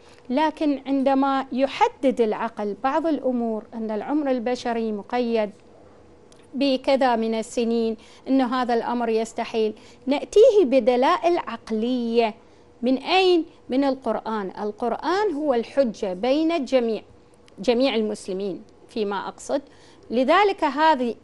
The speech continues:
الحجة التي عليهم جاءت في كتاب الله عندها سيعقلون،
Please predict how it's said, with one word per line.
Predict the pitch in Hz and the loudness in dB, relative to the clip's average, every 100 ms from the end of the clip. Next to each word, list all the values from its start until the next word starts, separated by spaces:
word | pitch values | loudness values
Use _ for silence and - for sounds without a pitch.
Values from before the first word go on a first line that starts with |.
| - | -6
الحجة | 214 202 - 311 330 202 214 180 - - | -6 -6 0 2 4 0 -4 -6 -10 -2
التي | 220 214 208 220 | 0 0 0 -6
عليهم | 190 214 240 262 214 196 | -4 -2 2 2 0 -4
جاءت | 190 226 - 240 | -2 0 0 -6
في | - 302 339 | -4 -4 -2
كتاب | 339 311 285 | -2 0 2
الله | 285 294 320 349 - - - - - | 2 2 0 -2 -12 -20 -20 -12 0
عندها | 311 302 311 440 440 440 | 2 4 4 2 2 0
سيعقلون، | - 311 294 311 269 - 214 190 180 | 0 2 4 2 0 -4 -6 -4 -6